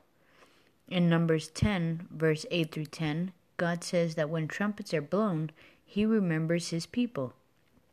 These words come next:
Throughout the Old Testament, God uses imagery of trumpets mixed with prayer as a per-, precursor of his people's deliverance from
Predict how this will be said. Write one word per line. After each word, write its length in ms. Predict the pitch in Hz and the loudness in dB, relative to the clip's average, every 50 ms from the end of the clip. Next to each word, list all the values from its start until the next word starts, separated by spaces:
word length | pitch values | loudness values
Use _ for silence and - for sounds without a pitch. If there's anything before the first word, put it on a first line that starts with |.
| _ _ _ _ _ _ _ _ _ - | _ _ _ _ _ _ _ _ _ -6
Throughout 400 | - 185 190 190 196 208 202 - | 0 2 4 6 4 4 4 2
the 140 | - 180 - | 0 -2 0
Old 280 | - 175 175 175 175 | 0 0 0 0 0
Testament, 640 | - 185 175 175 - - 214 214 226 240 233 - 175 | 0 0 0 0 -2 -2 -2 -2 0 0 -2 -4 -4
God 240 | 165 170 170 165 160 | -2 -2 0 0 2
uses 480 | 170 180 180 175 160 170 170 165 151 - - | 2 2 2 2 2 0 0 -2 -2 -4 -2
imagery 500 | 165 165 175 175 175 190 190 190 190 - - | -2 0 0 0 0 0 0 0 -2 -4 -6
of 140 | 156 131 - | -10 -10 -8
trumpets 680 | - - 175 170 170 - 220 226 226 - - - - _ - - - - - _ - | -6 -4 -4 -4 -2 -2 -2 -2 -4 -4 -10 -16 -16 _ -20 -20 -20 -20 -20 _ -6
mixed 240 | 170 175 175 175 - | -4 -4 -4 -2 -2
with 240 | 180 160 - - - | -4 -4 -4 -6 -8
prayer 520 | - 180 175 170 170 175 180 190 196 208 - _ _ _ _ _ _ _ - | -4 0 2 2 2 2 2 0 -2 -4 -8 _ _ _ _ _ _ _ -4
as 220 | 175 170 151 156 | -2 -2 0 0
a 60 | 160 | -2
per-, 400 | 151 - - 170 175 175 175 175 - _ _ _ _ - | -4 -4 -2 0 0 0 0 -2 -8 _ _ _ _ -8
precursor 720 | - 180 175 170 - - 185 185 190 - - 240 254 262 254 - - - - - - - - - _ _ _ - | -4 -4 -4 -2 -2 0 0 0 0 0 2 2 2 2 0 -8 -20 -20 -20 -20 -20 -20 -20 -20 _ _ _ -6
of 200 | - 175 170 160 | -2 -2 -2 0
his 220 | - 180 175 165 - | 2 0 0 0 0
people's 440 | - 190 185 170 - 180 175 170 | -2 -2 -2 0 0 -2 -2 -2
deliverance 560 | 170 - 170 156 165 165 160 175 180 180 175 - | 0 0 0 2 2 2 2 2 0 0 -2 -6
from 340 | - - 175 165 160 170 | -4 -2 -2 -2 -2 -4